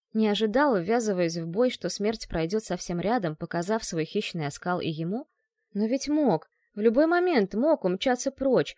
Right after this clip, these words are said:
оставив спутницу самостоятельно разбираться с натравленной на нее снежной стаей. Ар ведь сильный, выносливый, быстрый, да и целью нападения была она, а не он. Тогда почему? Не захотел лишиться компаньонки раньше истечения договора?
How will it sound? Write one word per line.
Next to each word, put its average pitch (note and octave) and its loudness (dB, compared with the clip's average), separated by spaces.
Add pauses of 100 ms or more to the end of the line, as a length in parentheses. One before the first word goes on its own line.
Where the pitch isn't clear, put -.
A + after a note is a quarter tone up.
(160)
оставив G3 0
спутницу F#3+ -2
самостоятельно A#3 0
разбираться A3 0
с - -10
натравленной A3 2
на G3+ 2
нее F#3 0
снежной D#3+ -4
стаей. B2+ -10 (600)
Ар C#4+ 0
ведь C4 -2
сильный, C4+ 0
выносливый, F3+ 0
быстрый, E3 -4 (300)
да G#3+ 0
и A3+ 2
целью D#4+ 0
нападения D4 0
была F#3+ 0
она, G#3 0
а E3+ -6
не F#3 -2
он. D3+ -4 (600)
Тогда G3+ -4
почему? A#3 -6 (600)
Не F#3 -2
захотел G3 0
лишиться G#3+ -2
компаньонки G#3+ -2
раньше E3 -2
истечения D3+ -6
договора? C#3+ -4